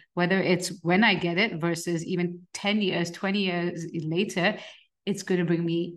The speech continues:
more and more joy. The same way as if I buy a dress that I love, and I have so many dresses and tops that I bought, like, five years ago, when I wear it now, I still feel amazing. Similarly with your desires, that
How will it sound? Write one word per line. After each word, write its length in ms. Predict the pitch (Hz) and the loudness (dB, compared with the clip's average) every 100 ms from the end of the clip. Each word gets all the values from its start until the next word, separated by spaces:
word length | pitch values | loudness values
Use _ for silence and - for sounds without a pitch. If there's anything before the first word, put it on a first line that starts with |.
| - | -10
more 520 | 165 165 175 175 175 | -2 0 2 4 2
and 200 | - 175 | 0 0
more 220 | 165 160 160 | 0 2 0
joy. 320 | 160 156 156 - | -2 -6 -10 -8
The 80 | 170 | -4
same 300 | - 190 190 | 0 2 4
way 120 | 190 | 2
as 60 | |
if 160 | 170 165 | 2 0
I 140 | 170 | 0
buy 180 | 180 190 | 4 4
a 160 | 190 170 | 4 0
dress 380 | 170 165 202 - | 0 0 -2 -4
that 120 | 160 | -6
I 200 | 170 170 | -2 0
love, 300 | 165 160 175 | 0 0 2
and 80 | 190 | 2
I 60 | 220 | 2
have 160 | 277 | 0
so 180 | - 202 | 0 0
many 140 | 208 | 2
dresses 420 | 175 170 170 175 170 - - - | 2 -2 -2 -6 -6 -16 -14 -2
and 160 | 196 | 0
tops 280 | 185 180 180 | 4 2 4
that 80 | 185 | 2
I 100 | 175 | 2
bought, 200 | 170 226 | 2 -2
like, 140 | 302 | -4
five 320 | - 185 175 170 | -2 2 2 2
years 200 | 175 165 | 0 0
ago, 120 | 170 | 0
when 140 | 165 | 2
I 80 | 226 | 2
wear 180 | 240 226 | 2 0
it 80 | 180 | 0
now, 220 | 170 170 | -2 -2
I 60 | 156 | -6
still 240 | - 180 | -4 -4
feel 320 | 180 175 175 | -2 -2 -2
amazing. 540 | 175 165 160 160 220 226 - - _ - | -2 0 0 0 -2 -4 -12 -20 _ -4
Similarly 500 | 220 214 202 196 185 | 2 6 6 6 4
with 120 | 180 | 4
your 80 | 180 | 4
desires, 440 | 170 165 175 185 | 2 2 0 0
that 140 | 185 | -2